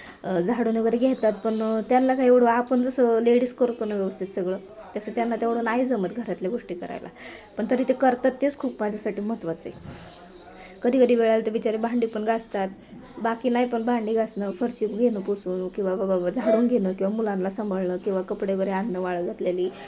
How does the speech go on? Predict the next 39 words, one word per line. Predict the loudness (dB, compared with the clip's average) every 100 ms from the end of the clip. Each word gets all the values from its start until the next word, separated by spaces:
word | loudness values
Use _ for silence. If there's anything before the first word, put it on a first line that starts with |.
| -12 -6
भांडी | -4 -2 -2
लावणं, | -2 -2 -4
म्हणजे | -2 0
अशी | 0 2
बरीचशी | 2 2 0
ती | -2
कामं | 2 2 2
करू | -2 -2
लागतात. | -4 -6 -14 -20 -20 -20 -20 -20 -20 -20 -20 -16 -16 -14 -10
त्यानंतर | -8 -6 -4
बघा | -4 -2
इथे, | -4 -4 -6 -6 -6
अं, | -4 -2 -2
आम्ही | -4 -4
चाललो | -4 -2 -2
होतो | -2
स्कूटीवरतीच, | -4 -6 -2 0 0 -2 -2
माझी | -2 0 0
गाडी | 0 -2
आहे | -2
स्कूटी, | -4 -6 -6 -8 _ _ _ _ _ _ -18 -14 -14 -16 -20 _ -10
तर |
आम्ही | -6 -4
म्हणलं | -2 0
होतं | 0 -2
स्कूटीवरतीच | -2 2 2 2 -2
जाऊ | 0 -2
नका, | -4 -4
मोठी | -4 -4
गाडी | -4 -4
काढू, | -2 -4 -4 -8 -6
मग | -4 -4
स्कूटीवरतीच | -6 -8 -6 -4 -4 -6
चाललो | -6 -6 -6
होतो. | -6 -10 -10 -18 -20 -16 -12
आता | -6 -4
मी | -4 -2
थोडंसं | -4 -2
शूट | -6 -6